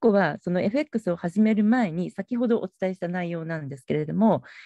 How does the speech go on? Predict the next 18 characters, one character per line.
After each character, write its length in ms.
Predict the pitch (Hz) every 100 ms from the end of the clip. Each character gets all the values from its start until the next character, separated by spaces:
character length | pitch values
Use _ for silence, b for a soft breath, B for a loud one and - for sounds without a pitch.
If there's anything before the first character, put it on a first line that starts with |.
| B
え 120 | 156
っ 60 | 156
と、 120 | 151
目 500 | 156 - 220 220 208
的 260 | - 208 -
と 140 | 190
か 220 | - - -
目 220 | 160 -
標 280 | - 233 220
と 120 | 214
か、 200 | - - b b b
そ 160 | - 302
う 40 |
い 40 | 302
っ 20 |
た 140 | 269
の 120 | 196 165
が、 280 | 226 165